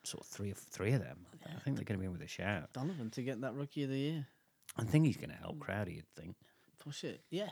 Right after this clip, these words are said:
Speaker 2: you gotta, you gotta think so. Well, he brings them something they don't, if
Speaker 1: Well,
Speaker 2: you
Speaker 1: it's just
Speaker 2: know what I
Speaker 1: size,
Speaker 2: mean.
Speaker 1: isn't he?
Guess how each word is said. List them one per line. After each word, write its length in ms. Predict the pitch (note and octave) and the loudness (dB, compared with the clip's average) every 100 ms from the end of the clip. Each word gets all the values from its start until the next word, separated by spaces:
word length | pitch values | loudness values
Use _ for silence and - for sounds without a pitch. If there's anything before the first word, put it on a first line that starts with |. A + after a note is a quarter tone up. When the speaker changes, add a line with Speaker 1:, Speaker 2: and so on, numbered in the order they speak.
| - | -4
Speaker 2:
you 100 | C#3+ | 6
gotta, 240 | F#3 E3 G#2+ | 8 8 6
you 140 | D#3 | 8
gotta 220 | G3 D3+ | 10 10
think 200 | B2+ D#3 | 8 4
so. 100 | C3+ | 4
Well, 120 | B2 D#3+ | 6 6
he 140 | F3+ | 8
brings 280 | E3 F#3+ D3 | 8 8 8
them 160 | C3 | 4
something 340 | A2+ C#3 B2 A#2 | 4 2 2 2
they 100 | A2 | 2
don't, 340 | B2+ A#2 G2+ - - | 2 2 0 -8 -8
if 100 | B2+ | -4
Speaker 1:
Well, 80 | D#3 | 2
Speaker 2:
you 60 | A#2 | 4
Speaker 1:
it's 80 | A2+ | 6
just 120 | A2 | 6
Speaker 2:
know 80 | G#2 | 8
what 60 | |
I 40 | G#2+ | 8
Speaker 1:
size, 60 | F#2 | 6
Speaker 2:
mean. 60 | |
Speaker 1:
isn't 120 | F#2+ | 2
he? 60 | E2 | 0